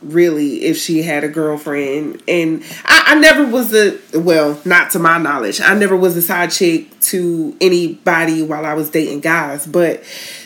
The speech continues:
the one relationship that I had that I was a side chick with a, a female, um, I just wanted what I wanted. I didn't care if she was fucking with somebody else or not. Um, I had wanted her for a long time, and when I got her, I did not care.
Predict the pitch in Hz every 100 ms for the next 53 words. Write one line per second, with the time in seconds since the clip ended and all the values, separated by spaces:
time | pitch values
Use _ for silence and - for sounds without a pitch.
0 | - 196 185 185 202 190 180 180 196 180
1 | - 170 180 160 185 170 175 165 165 160
2 | 165 170 160 147 185 165 - - 165 156
3 | - - 160 - - - 156 151 - 247
4 | 196 160 151 147 143 - - 160 151 147
5 | 143 139 135 156 - - - 247 262 196
6 | 175 175 160 165 160 170 165 147 - -
7 | 185 160 160 180 165 160 - 160 185 165
8 | 160 165 160 160 160 165 160 160 156 151
9 | 147 143 151 165 156 - - - - -
10 | - 170 160 151 151 143 175 185 165 156
11 | 160 175 170 175 170 170 156 160 165 180
12 | 175 185 175 180 180 175 156 160 165 180
13 | 180 170 175 175 - 170 160 160 160 165
14 | 175 160 143 143